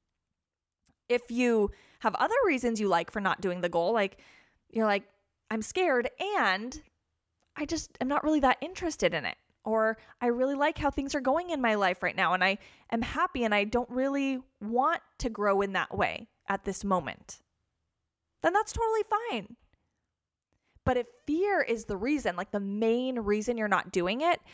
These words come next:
because you don't wanna feel disappointed or embarrassed or overwhelmed, we can work with that. And you can come off the shelf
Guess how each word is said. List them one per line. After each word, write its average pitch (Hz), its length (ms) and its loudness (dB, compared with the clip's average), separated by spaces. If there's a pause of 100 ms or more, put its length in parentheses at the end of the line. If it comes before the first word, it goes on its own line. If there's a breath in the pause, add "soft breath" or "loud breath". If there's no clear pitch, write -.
(140 loud breath)
because 226 220 2
you 226 60 0
don't 214 120 4
wanna 208 160 2
feel 208 240 2
disappointed 269 920 0
or 180 120 0
embarrassed 254 760 2
or - 100 -12
overwhelmed, 247 580 0 (200 loud breath)
we 247 240 0
can 294 280 -2
work 214 260 0
with 190 180 -2
that. - 220 -2 (1120)
And 214 120 -2
you 254 280 2
can 254 160 -4
come 233 200 0
off 220 140 0
the 220 80 -2
shelf 269 320 0